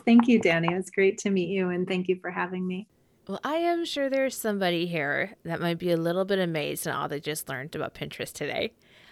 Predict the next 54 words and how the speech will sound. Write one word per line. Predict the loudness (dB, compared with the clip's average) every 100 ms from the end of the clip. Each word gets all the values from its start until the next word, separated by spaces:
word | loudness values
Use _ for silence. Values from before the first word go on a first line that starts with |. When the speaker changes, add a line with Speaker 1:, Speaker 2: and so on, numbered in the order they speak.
| _
Speaker 2:
and | 2 4 4 0
maybe | -2 -2 -2
you're | 0 0 0
thinking | -4 -4 -4
how | -2 0 0
you | 0
could | -6
possibly | -6 -4 -2 -2 -4 -2
use | -4 -6
this | -6 -8
for | -8 -8
your | -8
business. | -8 -10 -8 -10 -12 -16 _ _ _ _ -20 -20 _
I | 2
know | 4 2
that | 0 -2
Missy | -4 -2
would | -2
love | -2 -2
to |
talk | -2 -2 -2
to | -6
you | -4 0 0 0
and | -4 -8 -8 -12 -12
learn | -4 -2 0
a |
little | 0 0
bit | 0 -2
more | -4 -6
about | -6
what | -6
you | -4 -2 -2
do | -2 0 0 0 0
and | -2
maybe | -2 0 2
ways | 2 2 0
that | -2 -2
you | -6
could | -8 -6
use | -4 -6
Pinterest | -6 -8 -4 -6 -6 -8
and | -8 -8
pins | -10 -6 -6 -4 -6 -8
and | -10 -10
create | -8 -6
some | -4
more | -4 -2
organic | -4 -2 -4 -4
traffic | -4 -4 -2 -4 -6 -8
that | -12 -12
comes | -10 -10 -8
to | -10
your | -10
content | -12 -12 -12 -6 -8